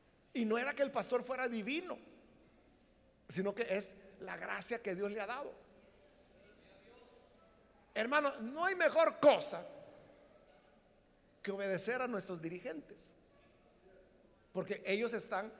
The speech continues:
velando por nosotros. Esa es su responsabilidad. Y dice, "Obedézcanlos,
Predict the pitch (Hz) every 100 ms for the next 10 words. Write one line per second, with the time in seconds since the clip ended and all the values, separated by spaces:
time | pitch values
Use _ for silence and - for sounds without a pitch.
0 | - - 170 208 196 180 208 220 220 233
1 | 226 392 - - - - - - - -
2 | - - - - 180 175 233 254 240 220
3 | - 214 214 208 196 196 240 - - -
4 | - - - - - - - 233 226 269
5 | 269 262 - 247 254 247 285 339 - -
6 | 254 208 190 147 - -